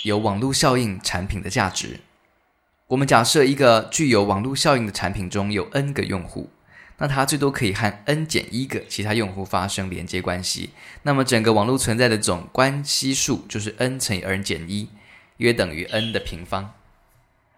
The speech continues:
因而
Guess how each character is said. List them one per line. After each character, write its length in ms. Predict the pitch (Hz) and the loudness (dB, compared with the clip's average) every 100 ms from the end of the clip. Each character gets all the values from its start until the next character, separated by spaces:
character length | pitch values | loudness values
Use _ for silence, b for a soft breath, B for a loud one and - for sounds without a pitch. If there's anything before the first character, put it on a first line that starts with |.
| _ _ _ _ _ _ _ _ _ _ _ _ _ _ _ _ _ _ _ - _ _ _ _ _ _ _ _ _ _ _ _ _ _ _ _ | _ _ _ _ _ _ _ _ _ _ _ _ _ _ _ _ _ _ _ -20 _ _ _ _ _ _ _ _ _ _ _ _ _ _ _ _
因 160 | 160 175 | 0 4
而 240 | 107 104 | 4 2